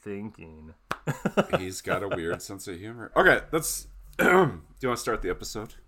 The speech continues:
Speaker 1: What are we talking about again?
Speaker 2: We're talking twenty-eight weeks later.
Speaker 1: That's right.
Speaker 2: Welcome, everyone,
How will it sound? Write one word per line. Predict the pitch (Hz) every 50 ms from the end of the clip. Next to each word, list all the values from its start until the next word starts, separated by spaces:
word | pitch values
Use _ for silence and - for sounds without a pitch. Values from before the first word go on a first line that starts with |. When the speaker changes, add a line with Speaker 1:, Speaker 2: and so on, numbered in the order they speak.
| - -
Speaker 1:
What | - 104 120
are |
we | 151 175
talking | - 196 185 202 208 226 220
about | 220 220 226 233
again? | 240 247 269 302 320 320 311 - -
Speaker 2:
We're | 254
talking | 294 - - 285 277 302 - 247 190 135 107 95 85 - - - - - -
twenty-eight | - - - - 143 165 202 214 202 160 - - 98 104 110 104 - - -
weeks | 90 87 85 78 - - - - - - - 69
later. | 69 71 73 73 67 64 57 53 - - -
Speaker 1:
That's | 120 117 - - -
right. | - - 73 76 55 - - - - - -
Speaker 2:
Welcome, | - 131 156 160 - - 71 69
everyone, | 65 67 71 69 67 76 90 123 135